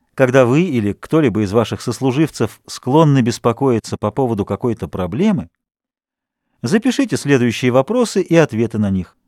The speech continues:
А. В чём заключается проблема? Б. Чем вызвана проблема?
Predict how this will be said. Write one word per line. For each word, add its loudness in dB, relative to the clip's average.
А. 0
В -20
чём 2
заключается -2
проблема? 0
Б. 4
Чем 4
вызвана 0
проблема? -2